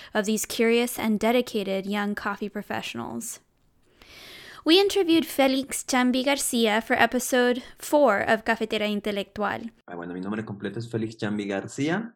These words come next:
Speaker 2: Eh, soy la tercera generación de productores de café. Tenemos una experiencia, más de cincuenta años en la familia haciendo cafés, ¿no?
Speaker 1: He's a third generation coffee farmer from the Caranavi region of Los Yungas, one of the main coffee producing areas in Bolivia.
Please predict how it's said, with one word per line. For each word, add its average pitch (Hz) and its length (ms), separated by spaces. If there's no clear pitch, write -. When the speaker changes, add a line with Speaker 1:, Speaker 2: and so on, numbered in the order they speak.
Speaker 2:
Eh, 87 300
soy 101 200
la 87 160
tercera 90 360
generación 85 560
de 64 120
productores 85 600
de 85 100
café. 156 540
Tenemos 85 300
una 80 100
experiencia, 82 640
más 87 220
de - 60
cincuenta 82 440
años 82 380
en - 160
la 78 100
familia 90 480
haciendo 87 420
cafés, 95 380
¿no? 123 160
Speaker 1:
He's 320 180
a 392 60
third 311 340
generation 247 580
coffee 220 380
farmer 214 340
from 214 200
the 220 80
Caranavi 220 600
region 202 360
of 196 100
Los 202 240
Yungas, 208 760
one 262 160
of 254 100
the 247 80
main 247 380
coffee 226 400
producing 214 520
areas 214 540
in 214 160
Bolivia. 220 540